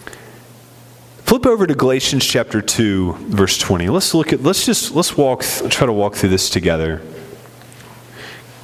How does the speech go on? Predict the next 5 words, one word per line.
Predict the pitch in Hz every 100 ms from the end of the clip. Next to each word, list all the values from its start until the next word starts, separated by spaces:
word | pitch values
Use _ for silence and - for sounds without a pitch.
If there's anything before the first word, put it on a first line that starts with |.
| - - - - - - - - -
Galatians, | 104 98 104 - 110 104 98
Ephesians, | 98 101 101 98 95 92 90
Philippians. | - 87 85 - - 50 - - - - - - - - - - - -
All |
right. | 95